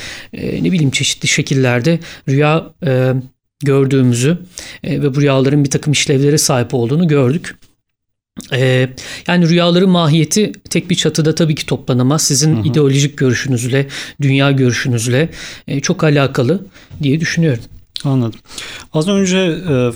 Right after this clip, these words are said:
Speaker 2: Freud'la beraber, e, işin biraz daha zihin perspektifinden yorumlanmaya başladığını söylediniz. Aslında orada bir kavram da bilinç.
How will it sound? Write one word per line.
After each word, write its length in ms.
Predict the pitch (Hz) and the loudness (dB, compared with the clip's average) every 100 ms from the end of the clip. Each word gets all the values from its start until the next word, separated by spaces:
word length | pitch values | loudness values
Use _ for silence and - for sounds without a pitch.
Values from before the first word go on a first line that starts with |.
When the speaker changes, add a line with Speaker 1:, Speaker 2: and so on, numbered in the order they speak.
| - | -8
Speaker 2:
Freud'la 560 | - 147 156 165 151 | -6 0 0 0 0
beraber, 440 | 139 135 131 135 135 147 208 | 2 2 2 0 -2 -4 -4
e, 200 | 127 117 | 0 0
işin 380 | 151 - 143 139 | -2 0 0 2
biraz 280 | 139 131 127 | 2 2 2
daha 180 | 135 | 2
zihin 360 | 117 117 143 135 | 2 2 2 0
perspektifinden 920 | 135 120 120 127 120 123 123 123 131 | -2 -2 -2 -4 -6 -2 0 2 2
yorumlanmaya 680 | 113 110 107 110 107 107 107 | 2 0 0 0 0 -2 -2
başladığını 460 | 107 - 117 113 113 | -4 -4 -4 -2 -2
söylediniz. 600 | - 110 113 156 180 - - - | -2 -2 0 -2 -2 -6 -12 -8
Aslında 300 | 139 143 180 | -4 0 0
orada 260 | 180 185 170 | 0 0 -2
bir 100 | 175 - | -4 -6
kavram 460 | - 156 190 202 | -2 0 0 0
da 180 | 185 117 | 0 0
bilinç. 500 | 135 143 104 - - | 0 2 0 -2 -6